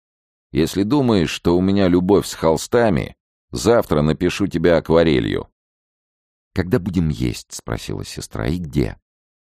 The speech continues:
«Поедите с нами», — сказала смуглая. «Нет, пойду ужинать с моей легитим,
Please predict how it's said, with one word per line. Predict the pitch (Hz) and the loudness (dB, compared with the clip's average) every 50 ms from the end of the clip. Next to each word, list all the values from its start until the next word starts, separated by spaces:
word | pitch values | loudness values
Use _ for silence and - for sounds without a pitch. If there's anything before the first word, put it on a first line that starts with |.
| _ _ _ _ _ _ _ | _ _ _ _ _ _ _
«Поедите | - 73 71 69 67 65 76 107 120 - - 98 | -2 -2 -2 -2 -4 -4 -4 -4 -4 -4 -6 -10
с | - - | -8 -6
нами», — | - 65 62 57 52 50 50 50 - _ _ _ _ _ | -4 -4 -4 -2 -4 -6 -10 -12 -14 _ _ _ _ _
сказала | - - - - 60 50 57 55 50 50 | -18 -10 -6 -6 -4 -4 -4 -4 -4 -6
смуглая. | - - 58 55 52 - 50 50 50 50 50 _ _ _ _ _ _ _ _ _ _ _ _ _ _ | -8 -6 -6 -6 -6 -6 -8 -10 -10 -10 -14 _ _ _ _ _ _ _ _ _ _ _ _ _ _
«Нет, | 85 90 101 110 113 - _ | 0 2 2 2 0 0 _
пойду | - 82 76 65 62 78 80 | -2 -2 -2 0 0 0 0
ужинать | 82 78 65 69 76 73 76 73 - | 0 0 -2 -2 -2 0 0 -2 -4
с | - - - | -8 -10 -6
моей | 67 65 64 64 65 65 64 | -4 -4 -2 -2 -2 -2 -2
легитим, | 62 62 60 57 62 60 - _ - 80 82 80 80 | -4 -4 -6 -6 -8 -10 -10 _ -6 -4 -4 -4 -6